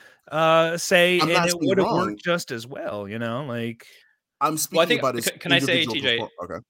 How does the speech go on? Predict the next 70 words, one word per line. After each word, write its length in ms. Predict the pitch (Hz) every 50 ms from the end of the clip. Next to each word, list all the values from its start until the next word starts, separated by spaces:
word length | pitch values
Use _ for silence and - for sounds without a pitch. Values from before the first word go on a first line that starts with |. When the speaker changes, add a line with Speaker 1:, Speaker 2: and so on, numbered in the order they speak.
| _ -
Speaker 3:
Yeah, 180 | 143 139 117
T 120 | 113 - 139
J, 80 | 135
can 80 | 131 143
I 40 | 131
say 120 | - 160
this 120 | 160 156
in, 140 | 151 131 123
in 80 | 110 127
maybe 180 | 127 127 123
some 140 | 117 - 120
other 160 | 113 110 107
words 240 | 104 107 107 104 107
if 160 | 110 101 -
I 200 | 113 104 101 98
understand 340 | 101 101 107 101 - 107 101
what 40 | 98
you're 80 | 95 98
saying? 360 | - 156 143 131 113 110 110
You're 120 | 117 147
saying 220 | - - 151 143 139
that 100 | 123 113
basically, 440 | 151 160 156 156 165 - 147 131 123
like, 180 | 120 113 110 -
every 260 | - 156 160 185 208
single 240 | - 202 185 180 160
time 420 | - 156 135 131 127 127 123 120 113
that 140 | 113 113 -
Cecily 360 | 123 123 123 123 - 127 117
takes 320 | 117 - 127 117 117 -
the 100 | - 107
floor, 340 | - - 123 110 101 95 92
like, 200 | 92 95 98 - - - -
okay, 300 | 120 117 131 117 104 101
like, 220 | 110 104 - -
LeBron's 540 | 131 120 135 131 123 147 151 147 143 143 123
been 120 | 135 131
injured, 360 | 131 120 113 107 110 104 104
LeBron 300 | 107 113 123 120 113 120
comes 220 | 120 123 117 117 120
in 80 | 113
the 60 | 110 110
game. 300 | 117 113 104 95 95 101
Like, 160 | 104 107 123
okay, 200 | 127 123 117 107
Cecily 340 | - 151 139 135 - 143 135
comes 240 | - 135 127 123
in 120 | 127 120 123
the 80 | 120
game, 420 | 117 120 120 127 131 143 156 165 147 -
she's 260 | - - 127 117 120
there, 320 | 123 120 123 127 135 135 135
she's 220 | - - 117 113
dominating 520 | 117 123 113 117 117 120 117 113 110 107
the 80 | 104 104
night. 260 | 104 104 92 92 -
So 140 | - 117 110
for 120 | 110 - 120
you, 200 | 113 117 123 123
you 140 | 120 113 107
feel 240 | - 123 123 113
like 200 | 107 104 107 - _ _ _ -
the 60 | 117
highest 340 | - 127 123 120 110 104 -
highs 320 | - 120 113 110 101 104
are 60 | 104 98
there 180 | 107 98 104
when 120 | 104 101 95
Cecily's 500 | - 117 101 - - 101 98 95 95 -
there. 340 | 113 107 104 98 92 95